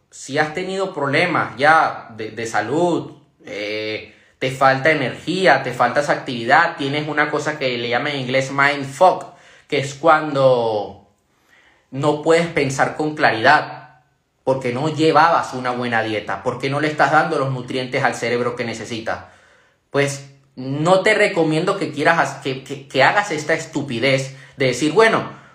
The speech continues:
como quinientas, como son quinientas calorías esto y quinientas calorías aquello, bueno, me como un helado". No cometamos esta falta que para mí es un delito.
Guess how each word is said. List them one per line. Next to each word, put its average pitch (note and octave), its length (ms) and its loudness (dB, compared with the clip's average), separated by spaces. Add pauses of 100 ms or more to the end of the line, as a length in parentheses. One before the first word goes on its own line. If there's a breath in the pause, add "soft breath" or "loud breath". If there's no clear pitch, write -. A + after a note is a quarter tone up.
(120 loud breath)
como D3 280 2
quinientas, E3 540 2
como D3+ 220 4
son F#3 220 2
quinientas E3+ 340 2
calorías G3 440 2
esto G3 180 0
y - 60 -6
quinientas D3+ 380 -2
calorías F#3 380 4
aquello, A3 400 0
bueno, A#3 220 2
me D3+ 120 0
como F3 200 0
un D#3 60 0
helado". B2 340 4 (2750)
No F3+ 720 0 (440)
cometamos D#3+ 920 0 (380 soft breath)
esta C#3+ 460 2
falta E3+ 640 2
que C#3+ 100 -4
para B2+ 220 2
mí C#3 160 -4
es D3 240 -8 (180)
un D#3+ 280 -8
delito. E3 840 0